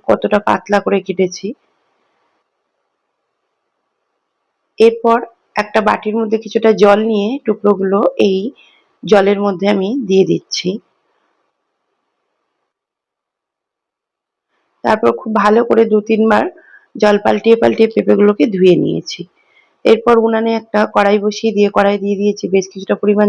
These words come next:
জল। তারপর জলের মধ্যে দিয়ে দিলাম সমস্ত পেঁপের টুকরোগুলো। গ্যাসের ফ্লেমটাকে মিডিয়ামে করে দিয়ে পেঁপেগুলোকে আমি চার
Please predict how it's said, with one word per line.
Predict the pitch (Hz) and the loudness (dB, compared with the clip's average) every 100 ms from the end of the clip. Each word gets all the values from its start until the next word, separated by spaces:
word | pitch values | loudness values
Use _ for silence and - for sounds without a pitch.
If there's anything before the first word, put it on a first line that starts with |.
| 196 | 0
জল। | 196 170 185 - _ _ - | 0 2 0 -4 _ _ -4
তারপর | 202 196 - 208 | -4 -2 0 0
জলের | 208 196 190 196 | 2 0 0 -2
মধ্যে | 196 185 202 | -4 -4 -2
দিয়ে | 196 202 | 0 0
দিলাম | 190 180 196 | 2 0 -2
সমস্ত | 208 202 202 - | -4 -2 -2 -4
পেঁপের | 202 196 190 190 | -4 -2 0 0
টুকরোগুলো। | 202 - - - - - _ _ _ _ _ _ _ _ _ _ - | -4 -2 -4 -4 -14 -20 _ _ _ _ _ _ _ _ _ _ -2
গ্যাসের | 190 185 202 226 | 0 0 -2 -4
ফ্লেমটাকে | 240 240 240 240 233 208 285 _ _ _ - | -2 -2 -2 -4 2 0 0 _ _ _ -4
মিডিয়ামে | 196 208 185 226 233 240 | 4 4 6 4 4 2
করে | 240 240 | 4 4
দিয়ে | 190 190 202 294 _ _ _ _ - | 2 0 -2 -6 _ _ _ _ 2
পেঁপেগুলোকে | 214 214 220 214 233 233 240 | 2 4 2 2 0 2 2
আমি | 202 208 330 339 _ _ _ _ _ | 2 0 -2 -4 _ _ _ _ _
চার | 220 | -2